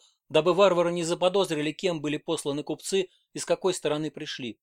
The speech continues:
А пока философ, щедро одарённый тираном и ни в чём не терпящий нужды, вновь принялся за свои труды, на сей раз зрелые, и посему писал на пергаменте, чтобы они прошли сквозь мрак тысячелетий.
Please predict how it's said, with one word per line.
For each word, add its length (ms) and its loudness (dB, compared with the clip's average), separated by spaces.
А 100 -6
пока 340 4
философ, 680 0
щедро 380 2
одарённый 420 4
тираном 460 2
и 100 -6
ни 100 0
в 60 -6
чём 180 0
не 100 -4
терпящий 460 -2
нужды, 400 -4
вновь 260 -2
принялся 460 -2
за 100 -6
свои 240 -6
труды, 400 -12
на 80 -4
сей 200 0
раз 140 0
зрелые, 480 0
и 80 -6
посему 460 6
писал 380 4
на 100 0
пергаменте, 680 0
чтобы 320 8
они 160 6
прошли 360 2
сквозь 300 -2
мрак 260 2
тысячелетий. 720 -6